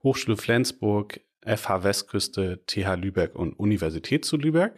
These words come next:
Und dazu gibt es als siebten Projektpartner noch die W T S H. Und gemeinsam bilden wir K I S H. Mein Hintergrund ist, dass ich Wirtschaftsinformatik an der F H Kiel studiert habe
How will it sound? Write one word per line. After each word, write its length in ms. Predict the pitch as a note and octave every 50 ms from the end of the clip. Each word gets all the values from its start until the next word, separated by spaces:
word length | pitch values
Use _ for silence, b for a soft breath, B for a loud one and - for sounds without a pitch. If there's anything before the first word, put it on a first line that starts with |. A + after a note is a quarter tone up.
| _ _
Und 340 | - A#2 B2+ D3 D4 - - -
dazu 360 | A#2 A2+ G#2 G2+ - - C3
gibt 220 | A#2 A#2+ A2 - G#2
es 220 | G#2 - - -
als 480 | - G2 F2+ F2+ - - - - - _
siebten 460 | - B2 G#2+ C#3 D#3 - - C#3 - -
Projektpartner 800 | - A#2+ A2 A2+ A2+ - - - - G#2+ G#2 G2+ - G2 F#2 F2+
noch 160 | F2+ F2+ F2
die 160 | - E2 D2+
W 140 | E2+ F2 E2+
T 100 | - E2+
S 240 | D#2 D#2 - - -
H. 240 | D2+ D2+ D2 - - _ _ _
Und 200 | - G2 E2+ -
gemeinsam 640 | - E2+ F#2+ F#2+ G2+ A2+ C3 C3 A2+ A2 G#2 G2+ F#2
bilden 300 | F#2 F2+ F2+ F#2 F#2 F2
wir 320 | F2+ F2 E2 E2 D#2+ D#2+ - _ -
K 160 | - - D#2+
I 160 | - - E2
S 220 | E2 D#2+ - -
H. 180 | - - - - - _ _ _ _ _ _ _
Mein 240 | - E3 G#3+ - E3+
Hintergrund 520 | D#3+ F3 D#3+ D#3 C#3 A#2+ B2+ B2+ B2 A#2+
ist, 360 | A#2 A#2 A2+ - - - - _ -
dass 240 | - - F#2+ F#2
ich 140 | G2+ F2+ E2+
Wirtschaftsinformatik 960 | G#2+ A2+ - - A#2 G#2 - - - G#2+ - - G#2 G2+ G#2 A2+ - A2 G#2 -
an 100 | - F#2
der 80 | F2+
F 160 | E2+ D#2+ - -
H 120 | F2+ F2
Kiel 260 | - - C3+ C3 C#3+
studiert 420 | C3+ - D3 B2+ - C3+ C#3 C3+ -
habe 320 | C#3 C3+ C3 C#3+ C3+ -